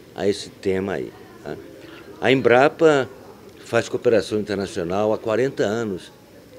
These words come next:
desde a sua criação, quando decidiu mandar mais de mil pesquisadores para os Estados Unidos e Europa para fazerem doutorado. Naquela saída,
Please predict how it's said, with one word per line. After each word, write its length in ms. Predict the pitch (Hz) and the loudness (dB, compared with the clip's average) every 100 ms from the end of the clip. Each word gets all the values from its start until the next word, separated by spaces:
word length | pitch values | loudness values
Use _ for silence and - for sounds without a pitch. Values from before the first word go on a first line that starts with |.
| - | -14
desde 220 | 95 110 117 | -6 0 0
a 60 | |
sua 180 | - 120 | 0 -2
criação, 540 | - 117 104 - 101 95 - - - - - - - - - | 2 0 0 -4 -8 -8 -18 -20 -20 -20 -20 -20 -20 -20 -6
quando 220 | 110 113 | -4 -2
decidiu 460 | 107 110 113 107 120 | -4 -8 -6 0 0
mandar 500 | 110 90 101 101 - - - - - | 0 0 -2 -2 -6 -18 -20 -20 -16
mais 280 | 87 113 131 | -6 -2 -2
de 120 | 110 | -2
mil 300 | 120 113 151 | -4 6 6
pesquisadores 840 | 156 117 - 107 101 82 104 110 107 | 6 2 -2 -2 -2 4 4 4 -2
para 240 | - 101 | -2 -2
os 100 | 90 | -2
Estados 380 | 95 - 110 104 | -8 -2 -2 -2
Unidos 440 | 107 117 127 104 | -2 0 0 0
e 40 | 107 | 2
Europa 540 | 101 90 95 - 123 - - - - - - | 4 4 2 0 -6 -6 -20 -20 -20 -20 -6
para 140 | 110 117 | -2 0
fazerem 500 | 127 101 117 123 120 | 0 0 0 0 2
doutorado. 640 | 127 147 113 98 95 87 - - - - - - - - - - - | 0 2 0 0 -2 -8 -16 -20 -20 -20 -20 -16 -14 -12 -14 -18 -10
Naquela 400 | 101 - 160 175 | -10 0 2 4
saída, 720 | - 120 104 135 127 98 85 | 2 0 2 4 4 2 0